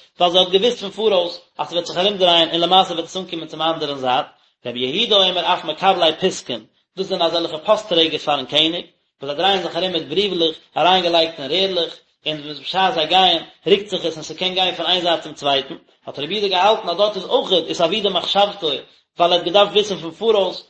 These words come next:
אז ער פילהייט עס געוואלט לייגן פון פארן, דאס איז אנגעקומען פון הינטן, האט געדארף וויסן, פאר דעם, וואס ער גייט אנקומען פון הינטן, און דאס הייסט אויך, אז מען לייגט עס מחשבת. דער חכמים האבן אבער געהאלטן, אז דארט איז עס נישט אזא זיכערע זאך, אז ער גייט זיך ארומדרייען ווי ביי סינא. איז נאר ביי סינא פון דער נשה, האבן זיי געהאלטן,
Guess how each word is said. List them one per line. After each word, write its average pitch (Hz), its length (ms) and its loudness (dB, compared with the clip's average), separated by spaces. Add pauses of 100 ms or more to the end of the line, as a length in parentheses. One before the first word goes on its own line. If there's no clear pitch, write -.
(100)
אז 156 120 -2
ער 156 80 0
פילהייט 208 340 2
עס 165 120 -8
געוואלט 185 320 4
לייגן 185 260 4
פון 160 140 -10
פארן, 202 300 2
דאס 165 80 -10
איז 160 120 -10
אנגעקומען 190 380 -6
פון 208 120 -6
הינטן, 208 320 -6 (240)
האט 190 120 2
געדארף 202 200 4
וויסן, 208 240 -4
פאר 214 360 4
דעם, 190 100 0
וואס 170 160 -6
ער 170 60 -4
גייט 170 200 2
אנקומען 170 340 -4
פון 190 140 0
הינטן, 233 280 -4
און 185 100 -10 (280)
דאס 185 120 -4
הייסט 190 200 2
אויך, 196 160 2
אז 180 80 -4
מען 175 140 -2
לייגט 180 160 0
עס 165 120 -10
מחשבת. 156 560 -2 (240)
דער 160 200 -2
חכמים 233 220 2
האבן 202 140 4
אבער 185 160 0
געהאלטן, 175 500 -2 (260)
אז 156 120 0
דארט 202 220 6
איז 185 80 4
עס 175 120 -4
נישט 202 160 -2
אזא 185 300 4
זיכערע 185 280 -2
זאך, 175 220 0
אז 156 120 -8
ער 170 60 -4
גייט 175 160 0
זיך 151 120 -10
ארומדרייען 165 460 2
ווי 147 100 -4
ביי 147 140 0
סינא. 160 300 -4 (380)
איז 131 100 -18
נאר 214 180 6
ביי 185 140 2
סינא 208 360 -2
פון 165 120 -6
דער 175 220 0
נשה, 180 180 0
האבן 156 180 0
זיי 151 120 -4
געהאלטן, 170 420 -2